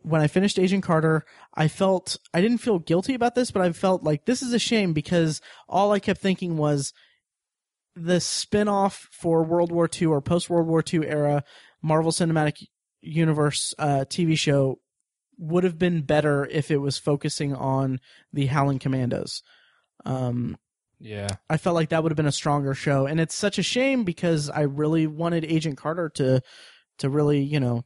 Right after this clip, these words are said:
Speaker 1: break free from all the, uh, criticism and stuff like that, and kind of
Speaker 2: Mm-hmm.
Speaker 1: be a step in the, in the right direction for gender equality in the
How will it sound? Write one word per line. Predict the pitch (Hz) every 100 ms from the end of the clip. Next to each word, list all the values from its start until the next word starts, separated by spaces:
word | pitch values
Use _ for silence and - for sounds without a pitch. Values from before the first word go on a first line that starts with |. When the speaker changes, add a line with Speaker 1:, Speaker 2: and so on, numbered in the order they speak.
| _ _ _ _ _ _ _ _ -
Speaker 1:
break | 143
free | - 151
from | 151 143
all | 143
the, | 139 131 123 -
uh, | 135 - -
criticism | 165 175 151 131 123
and | 117
stuff | - 127 117
like | 117
that, | 120 117
and | 127 123
kind | - 143
of | 127
Speaker 2:
Mm-hmm. | 107 113 _
Speaker 1:
be | 147 139
a |
step | - 151 143
in | 139 131
the, | 131
in | 139 135
the | 131
right | 135
direction | 135 127 135 - 127
for | 127 127 127 _ 160
gender | 147 147 151
equality | 139 - 143 151 143 139
in | 135
the | 135